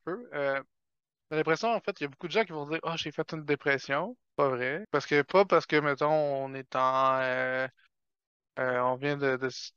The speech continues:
de sortir d'un couple, euh, et on a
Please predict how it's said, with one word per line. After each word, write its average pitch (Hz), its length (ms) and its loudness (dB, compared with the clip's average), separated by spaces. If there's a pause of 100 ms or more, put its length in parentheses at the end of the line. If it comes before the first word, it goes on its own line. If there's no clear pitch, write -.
de 147 60 0
sortir 139 360 0
d'un 139 220 2
couple, 143 420 -2 (300)
euh, 135 340 -4 (460)
et 143 100 0
on 135 220 0
a 139 80 -2